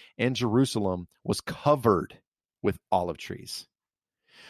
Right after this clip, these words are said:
One of the tragedies of Jewish history is the felling of those trees. During the Roman siege of Jerusalem in A D seventy, the Romans encamped on the mountain, Mount of Olives and waited for the resources of food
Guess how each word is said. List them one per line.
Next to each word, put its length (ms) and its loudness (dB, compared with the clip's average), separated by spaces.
One 260 4
of 80 2
the 60 4
tragedies 720 2
of 100 -10
Jewish 360 -2
history 520 -6
is 160 0
the 100 -2
felling 460 0
of 80 -8
those 220 0
trees. 540 -6
During 340 4
the 100 6
Roman 380 2
siege 400 -4
of 80 -4
Jerusalem 520 -4
in 100 -2
A 180 -2
D 140 -2
seventy, 480 0
the 100 0
Romans 480 0
encamped 640 -6
on 220 4
the 80 0
mountain, 340 -2
Mount 280 2
of 160 -4
Olives 380 2
and 120 -8
waited 400 2
for 340 0
the 120 0
resources 720 -2
of 120 -6
food 460 2